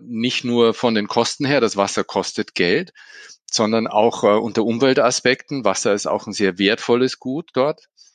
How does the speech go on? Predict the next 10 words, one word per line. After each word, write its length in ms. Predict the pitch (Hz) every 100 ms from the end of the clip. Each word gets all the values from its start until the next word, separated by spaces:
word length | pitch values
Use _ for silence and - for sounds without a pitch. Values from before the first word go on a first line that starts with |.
| _ - - -
Und 300 | 107 101 -
hier 420 | 101 123 131 139
den 340 | 123 110 95
Wasserverbrauch 800 | 104 104 127 - 107 101 98 110
wirklich 360 | 110 107 107 -
passgenau 800 | - 113 - 135 123 110 123 135
auf 320 | 101 113 -
die, 480 | 120 110 110 110 110
auf 160 | 110
die 140 | -